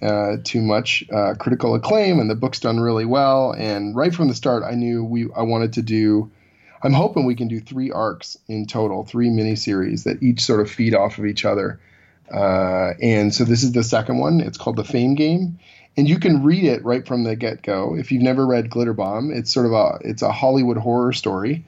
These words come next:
a bit kind of, uh, Cthulian, a bit sort of, uh, uh, you know, Faustian kind of, uh, tale of, uh,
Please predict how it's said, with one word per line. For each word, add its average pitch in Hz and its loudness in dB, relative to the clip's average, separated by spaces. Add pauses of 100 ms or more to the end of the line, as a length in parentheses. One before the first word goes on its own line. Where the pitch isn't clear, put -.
(300)
a 113 0
bit 117 0
kind 127 0
of, 110 0
uh, 104 2
Cthulian, 139 2 (420)
a 117 -4
bit 117 -2
sort 131 0
of, 113 0
uh, 110 0
uh, 95 0
you 117 -4
know, 95 -4
Faustian 131 0 (460)
kind 113 -2
of, 107 -2 (280)
uh, - -12
tale 110 0
of, 107 0
uh, 104 0